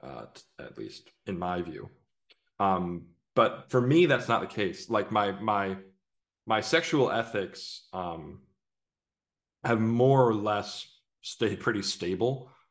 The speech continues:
uh, throughout this process. And, um,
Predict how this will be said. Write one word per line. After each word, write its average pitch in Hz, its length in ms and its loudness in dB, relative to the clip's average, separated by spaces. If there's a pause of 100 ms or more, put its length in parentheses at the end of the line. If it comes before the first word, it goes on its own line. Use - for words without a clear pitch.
(140)
uh, 92 100 0
throughout 92 380 -4
this 104 140 -6
process. 127 640 -6 (760)
And, 98 560 -2 (160)
um, 90 600 -4